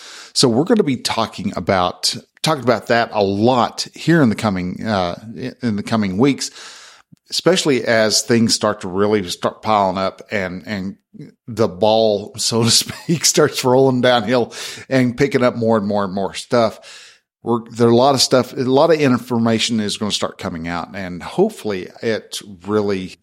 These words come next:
hits you, uh, in a way that needs to be hit, and so that you actually become a, uh, wanna join up and at least check out the, uh, the workshop, 'cause that's what we'll end up having is a, is a great little workshop that's,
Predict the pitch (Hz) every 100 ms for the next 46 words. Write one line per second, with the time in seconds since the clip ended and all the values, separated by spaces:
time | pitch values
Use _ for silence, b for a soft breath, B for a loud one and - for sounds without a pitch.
0 | _ 127 131 143 139 - 127 127 120 120
1 | 127 127 117 120 117 107 113 113 107 -
2 | 113 110 - 101 104 113 113 113 113 101
3 | 95 - 95 92 107 98 92 - 92 -
4 | 92 85 - - 101 92 - B B B
5 | B B B B 104 101 98 - 120 139
6 | 120 113 113 104 101 - 113 110 190 -
7 | - - 147 120 107 104 107 98 90 92
8 | 98 101 107 - - 78 - 98 90 -
9 | 92 98 92 85 87 92 92 85 80 82
10 | 82 87 85 87 87 - 87 85 92 -
11 | 95 87 98 92 - 87 - - - -